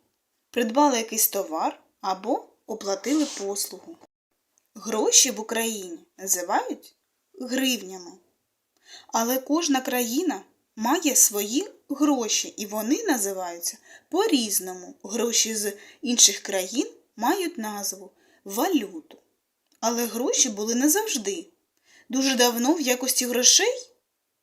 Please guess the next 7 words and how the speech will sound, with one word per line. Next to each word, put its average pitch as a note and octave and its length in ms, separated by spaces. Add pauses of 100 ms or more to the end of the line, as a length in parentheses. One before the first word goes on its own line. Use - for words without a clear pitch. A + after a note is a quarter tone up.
(1120)
були C4 420
рідкісні C#4+ 600
і G#3+ 40
цінні G4 340
предмети. A3 840
Це B4 180
худоба B3 880